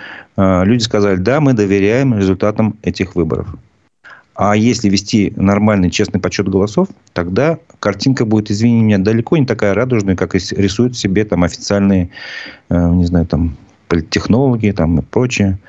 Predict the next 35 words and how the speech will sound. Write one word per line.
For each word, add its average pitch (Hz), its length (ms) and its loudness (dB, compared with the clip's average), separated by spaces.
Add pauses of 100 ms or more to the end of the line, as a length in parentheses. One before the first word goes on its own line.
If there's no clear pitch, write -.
(460)
Вот. 90 500 0 (340)
Если 117 680 2
сейчас - 480 0
даже 104 260 0
опросы 110 320 -2
показывают, 95 480 -2
что 92 380 -2
многие 98 400 2
люди 95 200 0
не 92 100 2
согласны 104 500 0
с, - 60 -6
с - 680 -8
текущей - 400 -4
политикой, 131 600 -2 (340)
и 110 100 2
они 113 240 4
это 104 160 0
отразят 110 380 0
каким-то 98 400 -2
образом 90 340 0
в 90 40 -4
бюллетенях, 101 680 0
например, 90 460 0 (520)
перечеркнут 101 640 0
все - 200 0
фамилии, 120 320 2
напишут: 98 540 -2
«Э, 92 440 2
я 104 260 2
не 196 100 4
согласен 123 420 0
с - 80 -8
вашей 117 220 -2
политикой». 76 540 -4